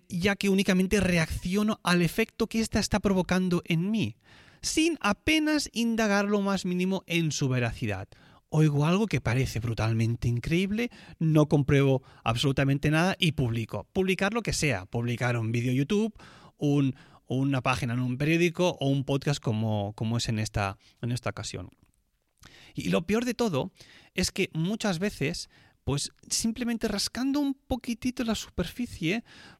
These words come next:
pues uno puede sacar algo más de información, ¿no? Y me estoy refiriendo al podcast anterior únicamente, pues, en las notas del programa. Vamos a, vamos a poner un poco de, de, de, de cara y ojos a esta persona, aunque no voy a decir su nombre.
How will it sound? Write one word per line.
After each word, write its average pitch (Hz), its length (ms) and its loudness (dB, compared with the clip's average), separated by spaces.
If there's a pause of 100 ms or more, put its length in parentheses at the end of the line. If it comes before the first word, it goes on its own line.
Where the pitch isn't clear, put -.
(120)
pues 175 260 -2
uno 220 180 0
puede 160 200 0
sacar 135 280 0
algo 135 160 0
más 113 200 -2
de 123 40 -2
información, 98 640 -6
¿no? 110 160 -6
Y 143 100 0
me 113 140 0
estoy 131 180 0
refiriendo 143 640 -2 (380)
al 107 400 -2
podcast - 360 -6
anterior 123 460 0
únicamente, 123 580 0
pues, 123 320 -2
en 120 140 0
las 110 160 -4
notas 113 340 -4
del 110 160 -2
programa. 92 560 -14 (1160)
Vamos 190 200 4
a, 185 200 6
vamos 196 300 0
a 151 340 4
poner 135 160 4
un 127 160 2
poco 127 340 -2
de, 104 640 -4 (640)
de, 104 580 -8
de, 117 220 -14
de - 160 -8
cara 127 320 0
y 113 80 2
ojos 131 240 0
a - 20 -4
esta 135 140 -2
persona, 131 460 0
aunque 131 280 -4
no 135 100 2
voy 151 100 4
a - 20 4
decir 120 220 0
su - 120 -6
nombre. 101 360 -6